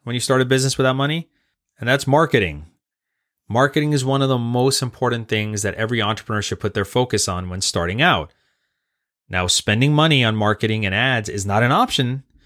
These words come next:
then you're gonna have to look into organic marketing. Your website is a great first step for anybody to learn about you, your brand, and the products that you offer.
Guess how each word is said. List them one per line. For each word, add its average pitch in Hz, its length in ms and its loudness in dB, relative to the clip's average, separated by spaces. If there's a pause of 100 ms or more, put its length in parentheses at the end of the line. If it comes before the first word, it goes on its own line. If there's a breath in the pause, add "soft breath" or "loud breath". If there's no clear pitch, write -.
(160)
then 107 120 -6
you're 123 140 2
gonna 143 160 0
have 139 180 -4
to 139 60 0
look 120 200 -4
into 110 180 -4
organic 104 520 -4
marketing. 87 560 -8 (360)
Your 110 180 2
website 127 400 2
is 113 200 -2
a 107 80 0
great 107 380 0
first 131 240 0
step 107 200 0
for - 240 -6
anybody 135 420 0
to 123 140 -2
learn 110 220 0
about 90 300 -4
you, 151 480 0 (300)
your 98 160 0
brand, 123 680 2
and 101 100 -6
the 98 60 -2
products 104 380 0
that 95 120 0
you 90 140 -2
offer. - 380 -8